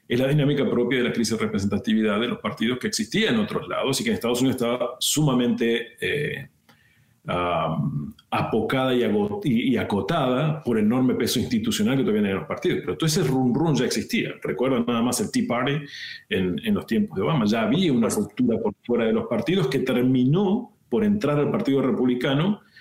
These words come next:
o en todo caso el Partido Republicano escorándose a la derecha, más a la derecha, para capturar esa enorme cantidad de votos descontentos por derecha y libertarios que tenían, eh, que capturar, que tenían que verlo. Yo no sé si terminará por ver una gran... La fractura ya existe, pero yo no sé si se va a ensanchar esa fractura. Me temo que sí.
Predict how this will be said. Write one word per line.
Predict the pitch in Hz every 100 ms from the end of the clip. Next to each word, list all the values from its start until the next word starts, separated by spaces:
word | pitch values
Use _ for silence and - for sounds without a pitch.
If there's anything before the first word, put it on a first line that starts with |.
| _
o | -
en | 92
todo | 113 107
caso | 113 107
el | -
Partido | 110 104
Republicano | 101 107 110
escorándose | - 101 123 117 113 120
a | 117
la | 113
derecha, | 117 120 123 - -
más | 113 -
a |
la | 117
derecha, | 127 135 135 135 151 156 - -
para | - 127
capturar | 127 127 - 131 156
esa | 165 127
enorme | 127
cantidad | 117 104 113
de | 117
votos | 110 113 107
descontentos | 107 110 104 117 113 117
por | 117 113
derecha | 131 131 131 151 185 _ _ - 104
y | 117
libertarios | 104 92 101 151 135 165 180
que | 107
tenían, | 95 95 95 92 78 _ _ - _ -
eh, | - 87 80 - -
que | 101
capturar, | - 82 90 76 73
que | -
tenían | 104 107
que | 104 95 -
verlo. | 85 92
Yo | 117 175
no |
sé | 165 180
si | 123 -
terminará | 107 104 104 104 107
por | 104 95
ver | 104 104
una | 98
gran... | 98 104 98
La | 90
fractura | 117 - 180
ya |
existe, | 160 - 117 - -
pero | 107
yo | 127
no |
sé | 156
si | 147
se | 113
va | 117
a |
ensanchar | 113 107 101 107
esa | -
fractura. | - - 85
Me | 98
temo | 104 160 175 185
que | 156
sí. | - - 113 -